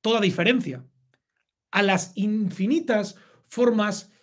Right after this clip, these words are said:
diferentes en que puede existir lo humano y a la superación de cada una de esas formas concretas. O sea, lo humano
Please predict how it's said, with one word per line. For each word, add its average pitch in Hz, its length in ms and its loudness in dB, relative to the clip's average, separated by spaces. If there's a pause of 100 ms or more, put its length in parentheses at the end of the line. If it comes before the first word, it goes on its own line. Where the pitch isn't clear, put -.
(100)
diferentes 202 720 0
en 175 80 0
que 160 100 0
puede 196 260 0
existir 190 760 -4
lo 156 200 0
humano 151 460 0 (1040)
y 240 140 4
a 262 60 8
la 240 80 4
superación 220 840 2
de 185 100 2
cada 185 200 4
una 214 140 2
de 202 40 2
esas 180 140 -4
formas 190 240 0
concretas. 165 600 -4 (220)
O - 80 -20
sea, 190 160 -2
lo 180 140 4
humano 262 600 2